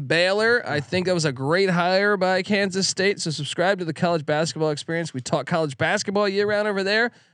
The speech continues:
We talk college football year round over here.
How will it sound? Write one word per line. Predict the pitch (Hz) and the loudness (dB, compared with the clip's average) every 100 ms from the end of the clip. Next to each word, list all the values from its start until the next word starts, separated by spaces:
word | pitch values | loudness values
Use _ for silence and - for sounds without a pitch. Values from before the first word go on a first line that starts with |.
| - | -6
We | 170 | 0
talk | 185 156 | 0 0
college | 185 165 147 | 0 0 0
football | - 202 - 196 180 | 0 0 2 2 2
year | 180 180 | 2 2
round | 175 170 | 2 2
over | 165 160 | 0 0
here. | 156 262 269 | 2 4 4